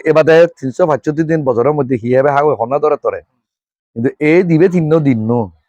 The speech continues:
আর যেন আমি সেই নি-, নিরেমিন ন পারেনি হঠাৎ হঠাৎ অনজন মলে। বা কত কেন জিনিস ন আগে বিলে মিলে ফেদিলিও ইয়ে তারে আমি বাদ মজা দিল ন গুঁড়ো ইয়ে। ইনি আমার কালচারত। চিনি তো আমার তো দূরে রাখা পড়িব হাজে।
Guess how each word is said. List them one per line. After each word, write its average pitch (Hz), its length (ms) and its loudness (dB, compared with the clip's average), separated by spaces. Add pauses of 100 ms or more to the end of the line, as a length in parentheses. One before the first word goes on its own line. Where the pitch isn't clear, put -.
(360)
আর 104 120 -4
যেন 117 180 -2
আমি 117 260 -2
সেই 120 260 0
নি-, 123 260 -4
নিরেমিন 123 340 0
ন 139 140 0
পারেনি 110 280 -2
হঠাৎ 104 200 -2
হঠাৎ 104 200 -4 (580)
অনজন 120 320 0 (120)
মলে। 104 460 0 (480)
বা 214 100 -4
কত 170 140 -4
কেন 185 280 0
জিনিস 151 200 0
ন 143 140 0
আগে 117 320 0
বিলে 117 380 2 (840)
মিলে 131 240 0
ফেদিলিও 127 420 0
ইয়ে 120 200 0
তারে 113 360 0 (340)
আমি 113 500 -4 (720)
বাদ 143 160 2
মজা 139 240 2
দিল 113 240 -2 (360)
ন 117 360 -2
গুঁড়ো 117 300 2
ইয়ে। 110 320 -2 (640)
ইনি 196 180 -2
আমার 175 180 0
কালচারত। 107 460 -2 (240)
চিনি 196 320 0
তো 175 80 4
আমার 151 160 2
তো 151 80 -2
দূরে 160 200 0
রাখা 156 160 0
পড়িব 95 260 -6
হাজে। 80 260 -10